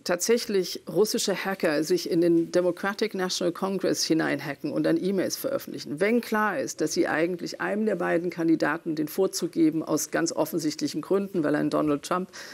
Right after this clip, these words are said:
sehr viel anders mit Herrn Putin umgehen würde. Da treffen sich zwei Machos untereinander, die verstehen sich dann schon auch prima.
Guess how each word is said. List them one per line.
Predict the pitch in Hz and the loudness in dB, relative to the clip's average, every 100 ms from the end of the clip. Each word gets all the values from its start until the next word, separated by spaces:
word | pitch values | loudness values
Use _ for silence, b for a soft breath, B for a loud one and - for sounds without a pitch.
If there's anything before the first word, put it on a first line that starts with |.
| B B | B B
sehr | - 156 | 0 2
viel | 180 | 4
anders | - 233 214 170 | 2 4 2 2
mit | 160 147 | -2 -2
Herrn | 156 | -4
Putin | 147 156 151 156 | 0 2 4 4
umgehen | 151 135 147 | 2 2 0
würde. | 139 143 | 2 0
Da | 143 | 0
treffen | 151 185 185 | 2 0 0
sich | 175 175 | -2 -4
zwei | - 160 | 0 2
Machos | 160 170 180 165 | 2 0 -2 -2
untereinander, | 165 165 185 202 165 | -2 0 0 2 2
die | 151 | 2
verstehen | 190 - 208 196 | 0 2 2 4
sich | 185 | 2
dann | 156 143 | 0 -2
schon | 151 | -4
auch | 160 - | -6 -8
prima. | - 147 87 | -4 -2 -2